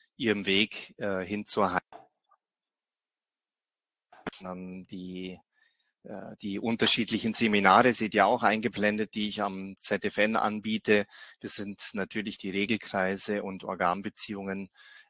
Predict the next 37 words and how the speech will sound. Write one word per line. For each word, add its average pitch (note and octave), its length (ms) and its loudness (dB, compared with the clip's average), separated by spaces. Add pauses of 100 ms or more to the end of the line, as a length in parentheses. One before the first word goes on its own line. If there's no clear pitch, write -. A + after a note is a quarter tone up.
äh, F#2+ 340 0
die A2 160 -2
ich G2 100 -6
natürlich G#2 420 -4
auch F#2+ 160 -2
ein G#2 80 -10
bisschen A2+ 340 -2
mit G2+ 120 -2
einfließen A2 720 -2
lasse, G2+ 520 -2
weil G2 340 4 (400)
jedes G#2+ 540 2
Organ G2 720 6
hat G2+ 200 0
natürlich G#2+ 500 -4
einen G2+ 260 -4
Bezug - 480 -10
zu A2+ 160 -4
einer G2 260 -4
Emotion G#2+ 760 0
und G#2+ 300 -4
auch G2 220 -4
zu - 180 -6
einem G2 240 -2
Lebensthema, G#2+ 920 0 (680)
ähm, G2+ 640 4 (480)
und, G2+ 520 -4
äh, G2 400 2
hilft C3 600 6
uns, B2 360 0
dieses G#2 300 -4
Verständnis A#2+ 580 -2
darüber A2 380 -2
hilft A#2+ 400 -2
uns A#2 320 -2
natürlich G#2+ 460 -4
auch, A2+ 520 0